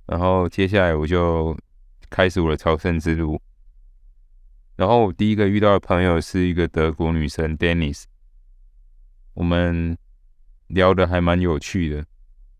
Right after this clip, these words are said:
就是她蛮喜欢历史的，然后我们就是一路上一直在聊一些，呃，土耳其啊，还有欧洲的历史，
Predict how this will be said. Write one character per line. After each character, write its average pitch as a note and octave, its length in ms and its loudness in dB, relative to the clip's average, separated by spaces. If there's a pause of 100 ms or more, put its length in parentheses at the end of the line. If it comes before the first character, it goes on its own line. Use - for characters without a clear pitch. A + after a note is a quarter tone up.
(1400)
就 G2 160 -2
是 F#2 500 0 (1080)
她 A2+ 240 4
蛮 F#2 260 2
喜 F2 200 -4
欢 E2+ 240 0
历 F2 200 0
史 D2 340 -6
的， - 300 -8
然 D#2+ 120 -4
后 E2+ 400 0 (720)
我 - 100 -6
们 F2 180 0
就 F#2+ 100 -2
是 F2+ 280 -2
一 F2 160 -2
路 F#2 240 -2
上 F2+ 360 0
一 F2+ 80 0
直 F2 120 -2
在 E2+ 200 2 (180)
聊 E2+ 340 0
一 - 20 0
些， E2+ 480 0 (720)
呃， D2+ 460 -2
土 - 260 -4
耳 E2+ 140 4
其 D#2 300 -4
啊， D2+ 520 -2
还 E2 140 0
有 D#2 460 0 (380)
欧 F2 160 0
洲 E2+ 220 0
的 D#2+ 100 0
历 D#2+ 200 0
史， - 200 -14